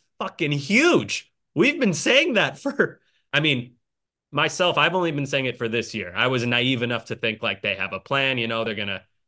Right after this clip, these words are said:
you know, the plan that they kinda sold us on. But now they're saying it, and I think it's extra special because nobody attached their name to that. Nobody wants to be attributed to that, that quote. That was a private thing that was said and reported,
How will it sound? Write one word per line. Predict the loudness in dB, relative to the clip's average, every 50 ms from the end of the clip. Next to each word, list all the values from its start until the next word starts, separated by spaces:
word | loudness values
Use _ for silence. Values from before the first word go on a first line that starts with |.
| _
you | 0 0
know, | 0 0 -2 -4 -10 _ _ _ _ _ -8
the | -2 0 0
plan | 2 4 2 4 4
that | 4 4 4
they | 2 2
kinda | 2 0 0 0
sold | -2 -2 -2 -2 -2
us | -2 -2
on. | -2 -4 -4 -6 -8 _ _ _ _ _ _ _ _ _ _ _ _ _ _
But | 0 2
now | 4 6 6 6 6
they're | 6 4 4
saying | 4 4 4 4 4 4 4 4
it, | 2 0 -2 -8 _ _ _ _
and | -4 -4
I | -2
think | -2 -2 -2 -2
it's | -2 -4 -6 -4
extra | -4 -4 -4 -4 -4 -2 0 0
special | 0 2 0 0 2 2 2 0 0 0
because | -2 -2 0 2 0 0 0 -6 _ _ _ _ -2
nobody | 0 0 0 0 0 -2
attached | -2 -2 0 -2 -2 -2 -4 -6
their | -4 -2 0
name | 0 0 0 0 -2 -4
to | -6 -6
that. | -6 -8 -10 -12 -16 _ _ _ _ _ _ _ _ _ _ -6 -6 -6 _ 0
Nobody | 2 4 6 6
wants | 6 6 4 4 2
to | 2
be | 2 2
attributed | 2 4 2 4 6 6 4 4 2 0
to | 0 0
that, | 0 0 0 -4 _ _
that | -10 -10 -8
quote. | -2 0 0 0 2 0
That | 0 0
was | 0 0
a | -4
private | -8 -2 0 0 0 0 0 -4 -4 -4
thing | -4 -2 -2
that | -4 -4 -4 -6
was | -8 -8 -4
said | -2 -2 0 0
and | 0 -2 -2 -4
reported, | -6 -4 _ 0 0 2 0 -2 -6